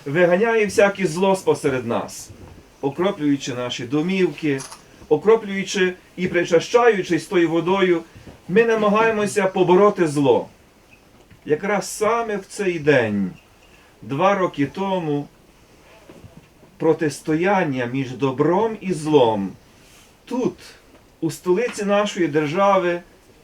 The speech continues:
увійшло в свою кінцеву, можливо, ще не остаточну, а найвищу фазу. В той час, коли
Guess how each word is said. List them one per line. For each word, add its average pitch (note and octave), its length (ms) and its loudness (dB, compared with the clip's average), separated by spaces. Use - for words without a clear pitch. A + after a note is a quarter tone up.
увійшло D3 460 -4
в E3+ 60 -8
свою D#3 300 -6
кінцеву, D#3 880 -6
можливо, D3 360 -6
ще C#3 160 -8
не B2+ 80 -6
остаточну, A#2+ 920 -6
а B2+ 160 -4
найвищу C3 600 -4
фазу. G2 520 -8
В - 20 -20
той D3+ 160 2
час, - 540 0
коли F3+ 400 0